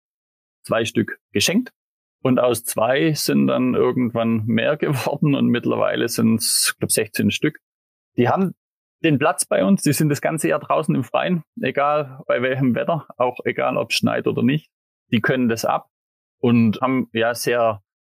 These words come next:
hügeliges Gelände, was natürlich,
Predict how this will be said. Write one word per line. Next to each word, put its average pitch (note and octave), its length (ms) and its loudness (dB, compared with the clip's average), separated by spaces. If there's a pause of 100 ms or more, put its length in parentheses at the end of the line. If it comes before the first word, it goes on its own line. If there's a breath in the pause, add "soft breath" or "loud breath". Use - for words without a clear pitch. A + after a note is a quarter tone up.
hügeliges E3+ 580 2
Gelände, A#2 540 0 (340)
was A2+ 200 -2
natürlich, A2 500 2